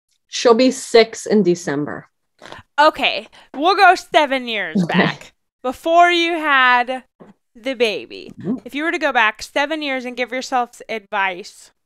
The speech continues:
Speaker 2: what would that be to younger Alex and Kate?
Speaker 1: Oh, man.
Speaker 3: I think it'd have to be save more and start your retirement fund.
Speaker 2: Mm.
Speaker 3: That's the biggest one, 'cause that's,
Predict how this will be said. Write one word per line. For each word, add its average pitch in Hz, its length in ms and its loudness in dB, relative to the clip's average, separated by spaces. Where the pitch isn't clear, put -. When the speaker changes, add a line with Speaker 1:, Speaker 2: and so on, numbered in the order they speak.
Speaker 2:
what 214 200 -10
would 214 120 -12
that - 200 -12
be 131 220 -12
to 202 340 -14
younger 202 600 -14
Alex 190 320 -20
and 208 100 -20
Kate? 202 300 -18
Speaker 1:
Oh, 202 120 -6
man. 165 720 -4
Speaker 3:
I - 40 -10
think 170 180 4
it'd 139 120 2
have 139 140 2
to 135 80 -4
be 123 120 -2
save 131 300 2
more 139 300 4
and 117 540 -2
start 120 520 -4
your 110 300 0
retirement 113 560 0
fund. 98 400 -4
Speaker 2:
Mm. - 720 -20
Speaker 3:
That's 131 200 0
the 127 80 0
biggest 123 380 0
one, 113 260 0
'cause 120 200 0
that's, - 460 0